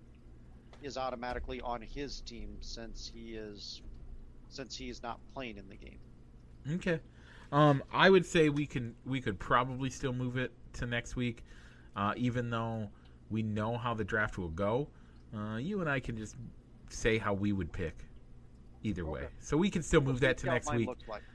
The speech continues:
Speaker 1: We'll see what the outline looks
Speaker 2: Yep.
Speaker 1: like next week.
Speaker 2: Um, real quick
Speaker 1: Um,
Speaker 2: on quick hits, Rich, uh, you already hit on the, the Mariners C E O, um, and getting fired.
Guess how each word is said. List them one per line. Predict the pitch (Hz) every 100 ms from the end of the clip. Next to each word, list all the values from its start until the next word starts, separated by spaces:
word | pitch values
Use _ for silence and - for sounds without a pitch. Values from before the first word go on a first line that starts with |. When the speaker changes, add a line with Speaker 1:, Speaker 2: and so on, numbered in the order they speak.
| - - - -
Speaker 1:
We'll | 165
see | 170 185
what | 170
the | 156
outline | 147 147 135
looks | 131 -
Speaker 2:
Yep. | 135
Speaker 1:
like | 127
next | 120 123 - -
week. | 123 - - - -
Speaker 2:
Um, | 127 135 131 143
real | 185
quick | 135 196 190
Speaker 1:
Um, | 175
Speaker 2:
on | 151
quick | - 202 208
hits, | 185 160 156
Rich, | 160 190 - - - - -
uh, | 131
you | 131 151
already | 190 175
hit | 175 185
on | 147 147
the, | 147 143 139 123 - - - - -
the | 131 135
Mariners | 135 151 156 151
C | - - 160 147 143
E |
O, | 139 147 160 - - -
um, | 127 123 120 117 117 107 - -
and | 123 117 117 104
getting | 127 123
fired. | 120 123 127 147